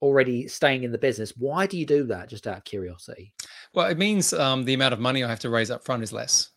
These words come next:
Speaker 2: as
Speaker 1: Oh,
Speaker 2: well.
Speaker 1: that's true.
Speaker 2: So, <laughs>
Speaker 1: <laughs>
Speaker 2: so remember, I'm only buying eighty percent of the business. I'm not buying, I, I will always take the majority. I'll always,
Speaker 1: Mm.
Speaker 2: and I'll, I will always own the business. So it's not like
Speaker 1: Yep.
Speaker 2: it's you're, you're running the business or not. Um, it,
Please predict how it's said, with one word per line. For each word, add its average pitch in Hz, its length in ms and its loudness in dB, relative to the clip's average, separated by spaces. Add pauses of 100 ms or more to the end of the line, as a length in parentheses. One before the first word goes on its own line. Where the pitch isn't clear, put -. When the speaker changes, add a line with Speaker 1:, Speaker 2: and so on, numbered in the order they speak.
Speaker 2:
as 127 140 -8
Speaker 1:
Oh, 110 60 -6
Speaker 2:
well. 110 140 0
Speaker 1:
that's 110 140 -4
true. 95 160 -2
Speaker 2:
So, 127 440 4 (280)
<laughs> 196 140 10
Speaker 1:
<laughs> - 20 8
Speaker 2:
so 143 320 8 (300)
remember, 160 200 4
I'm 160 80 10
only 160 160 4
buying 139 320 6
eighty 123 160 2
percent 120 240 -2
of 113 60 -6
the 117 40 -6
business. 127 480 -2
I'm 123 140 -6
not 123 140 -4
buying, 120 300 0
I, 160 200 0 (320)
I 151 80 2
will 170 180 2
always 196 280 6
take - 220 -2
the 127 60 -8
majority. 113 560 -4 (160)
I'll 123 120 -4
always, 131 360 2
Speaker 1:
Mm. - 60 -6
Speaker 2:
and 123 100 -4
I'll, 123 220 0
I 131 160 2
will 123 240 0
always 120 300 0
own 117 260 -6
the 107 80 -6
business. 107 300 -8
So 135 120 -4
it's 120 120 -10
not 135 160 -6
like 123 100 2
Speaker 1:
Yep. 110 120 2
Speaker 2:
it's - 220 -6
you're, 113 220 -6 (540)
you're 127 120 -4
running 117 200 0
the 110 60 -4
business 110 300 -6
or 123 80 -4
not. 107 280 -4
Um, 131 400 -2 (420)
it, 208 140 -14